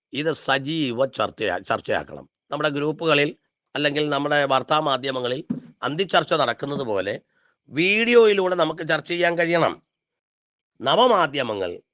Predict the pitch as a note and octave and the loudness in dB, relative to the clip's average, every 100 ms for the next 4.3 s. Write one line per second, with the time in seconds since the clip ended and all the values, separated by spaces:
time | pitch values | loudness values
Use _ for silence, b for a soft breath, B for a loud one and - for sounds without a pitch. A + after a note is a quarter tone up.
0 | - A#2 D3 G3+ - _ _ _ _ _ | -6 -2 0 0 -4 _ _ _ _ _
1 | _ _ _ _ _ _ _ - C#3 F3 | _ _ _ _ _ _ _ -2 0 0
2 | - A3 G3+ F3+ F#3 G3+ G3 D#3 D3+ E3 | 0 0 2 2 2 -2 -2 0 2 2
3 | E3 E3 D#3 D3+ D#3 C3+ G#2 B2+ B2+ C3+ | 0 0 -2 -2 -2 -2 -4 -6 -4 -4
4 | G2 E2+ F#2 | -2 -4 -8